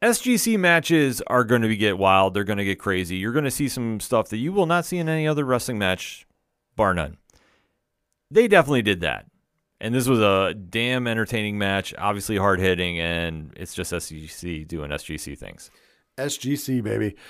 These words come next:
Speaker 2: Uh, then we had a break. Coming back from the break, we had the classic, the vintage G C W six-way scramble. And this, uh, it was also local talent, like the, the last one.
Speaker 1: Mm-hmm.
Speaker 2: Uh, Rico Gonzalez defeated Bobby Flacco, Brogan Finley, Hunter Drake, Sean Campbell, and Terry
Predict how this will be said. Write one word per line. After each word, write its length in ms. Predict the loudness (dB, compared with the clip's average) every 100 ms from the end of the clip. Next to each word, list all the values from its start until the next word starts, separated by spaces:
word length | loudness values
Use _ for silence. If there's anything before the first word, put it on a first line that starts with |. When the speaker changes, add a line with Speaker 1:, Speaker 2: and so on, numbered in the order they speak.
| -8 2
Speaker 2:
Uh, 180 | 4
then 160 | 4 4
we 80 | 4
had 80 | 4
a 40 |
break. 260 | 4 2 2
Coming 180 | 4
back 140 | 4 4
from 100 | 4
the 60 |
break, 180 | 2 4
we 60 | 2
had 100 | 2
the 80 | 0
classic, 540 | 4 6 6 2 -2
the 80 | 2
vintage 580 | 4 4 2 0 -6 -14 _ _
G 140 | -2
C 120 | 0 0
W 180 | -2
six-way 340 | -2 -4 -2 -2
scramble. 500 | 2 4 4 2 0 -18 -6
And 100 | 0
this, 240 | 2 2
uh, 140 | 2 2
it 60 | 2
was 100 | 4
also 240 | 4 2
local 300 | 0 0 0
talent, 240 | 0 0 0
like 140 | -2
the, 240 | -2 0 -2
the 120 | -2
last 320 | 2 2 0
one. 240 | -2 -4 -4 -8
Speaker 1:
Mm-hmm. 280 | -4 0 2
Speaker 2:
Uh, 680 | 2 4 2 2 0 -4 -6 _ _
Rico 340 | 2 6 6 6
Gonzalez 520 | 6 6 4 4 2
defeated 500 | -2 -2 0 0 0
Bobby 320 | 2 2 2
Flacco, 640 | 0 2 2 4 4 4 0 _ -2
Brogan 380 | 4 4 4 0
Finley, 520 | 0 2 4 2 2 -6
Hunter 280 | -2 0 2
Drake, 380 | 2 2 2 0 -8
Sean 360 | 0 2 2
Campbell, 500 | 2 0 2 2 0 0
and 160 | -4 -2
Terry 520 | 0 2 0 -2